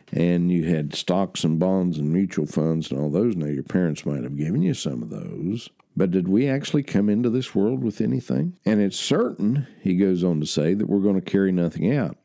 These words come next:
You know, this billionaire had more money than anybody knew what to do with. He died. Somebody said, "Oh my, I wonder how much he left behind."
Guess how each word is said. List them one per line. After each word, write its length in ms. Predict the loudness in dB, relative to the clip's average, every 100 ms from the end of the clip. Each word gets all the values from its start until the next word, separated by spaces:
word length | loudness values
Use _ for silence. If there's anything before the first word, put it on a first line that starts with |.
| _
You 160 | 0 2
know, 180 | 2
this 380 | 2 0 -2 -8 -12 -6 -2 -2 2
billionaire 1000 | 2 4 2 0 0 -2 -6 -8 -10 -16 _ 0
had 200 | 2 4
more 240 | 4 4
money 360 | 4 2 2 2
than 260 | 0 2
anybody 400 | 2 2 2 2
knew 180 | 2 2
what 220 | 0 -2
to 100 | -4
do 220 | 0 2
with. 180 | 2 0
He 140 | 0 0
died. 640 | 0 0 0 -2 -8 -16 -20 _ _ _ _ _ _ _ _
Somebody 320 | -6 0 0 -2
said, 180 | -4
"Oh 180 | -2 0
my, 240 | 0 0 0
I 40 |
wonder 260 | -2 0 0
how 100 | 0
much 240 | -2 -2
he 60 | -2
left 280 | 0 -2
behind." 500 | -6 -4 -2 -2 -6